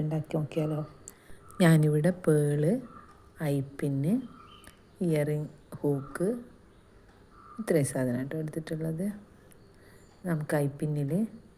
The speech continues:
ബീഡ്സ് കോർത്തതിന് ശേഷം കുറച്ച് ഭാഗം കട്ട് ചെയ്ത് കൊടുക്കാം. അതിന്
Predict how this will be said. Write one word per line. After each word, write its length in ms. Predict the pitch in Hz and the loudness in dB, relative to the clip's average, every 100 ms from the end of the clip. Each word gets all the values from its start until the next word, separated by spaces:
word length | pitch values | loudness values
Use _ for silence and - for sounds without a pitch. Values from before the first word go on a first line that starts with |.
| - - - - - | -20 -20 -20 -20 -4
ബീഡ്സ് 440 | 147 147 - 160 | -2 -2 -2 -4
കോർത്തതിന് 500 | 139 135 135 143 131 - | -4 -4 -4 -6 -4 -6
ശേഷം 280 | 131 - 202 - - - - - - - - - - - - - - | -6 -4 -4 -6 -18 -20 -20 -20 -20 -20 -20 -20 -20 -20 -20 -18 -8
കുറച്ച് 340 | 160 151 - 151 | -6 -6 -4 -2
ഭാഗം 260 | 135 135 202 - - | -2 -4 -6 -6 -4
കട്ട് 140 | 202 208 | 0 2
ചെയ്ത് 140 | 147 143 | 2 0
കൊടുക്കാം. 320 | 147 - - - 139 - - - - - - - - - - - - - - - - - | -8 -12 -14 -16 -18 -20 -20 -20 -20 -20 -20 -20 -20 -20 -20 -20 -20 -20 -20 -20 -20 -8
അതിന് 240 | 175 165 | -4 -4